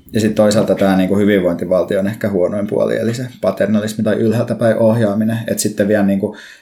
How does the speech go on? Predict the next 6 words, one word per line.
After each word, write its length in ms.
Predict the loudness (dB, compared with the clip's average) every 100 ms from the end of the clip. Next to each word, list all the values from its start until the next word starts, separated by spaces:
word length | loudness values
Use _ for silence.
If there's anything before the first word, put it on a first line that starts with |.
| _
tehdään 560 | 0 2 4 4 2 0
jopa 300 | 0 2 4
niistä 220 | 2 2 0
kulutusvalinnoistakin 1120 | 0 0 0 -4 -4 -4 -4 -10 -8 -8 -4
vähemmän 360 | -2 -2 -4
vapaita, 480 | -6 -4 -2 0 -2